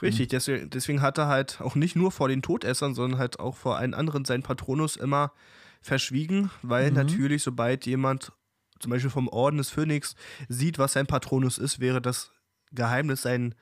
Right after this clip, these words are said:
Speaker 1: Lebensgeheimnis
Speaker 2: Ja.
Speaker 1: natürlich sofort offengelegt gewesen.
Speaker 2: Wie ist denn der Patronus von Bellatrix Lestrange?
Speaker 1: Todesser haben gar keinen, äh, Patronus.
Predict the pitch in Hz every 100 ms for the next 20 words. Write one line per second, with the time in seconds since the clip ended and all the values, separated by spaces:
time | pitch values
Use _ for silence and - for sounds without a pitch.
0 | - - - _ 120 127 160 147 - 131
1 | 120 123 143 139 135 - 131 - 127 131
2 | 131 - 139 120 110 113 113 101 101 104
3 | 113 - _ _ 143 127 139 131 120 120
4 | - 127 127 - 117 113 113 110 117 -
5 | 156 - - 127 120 - _ _ _ _
6 | _ _ - 151 156 135 117 160 262 120
7 | - 104 107 - - 113 104 - - -
8 | _ - - _ - 120 - 113 113 110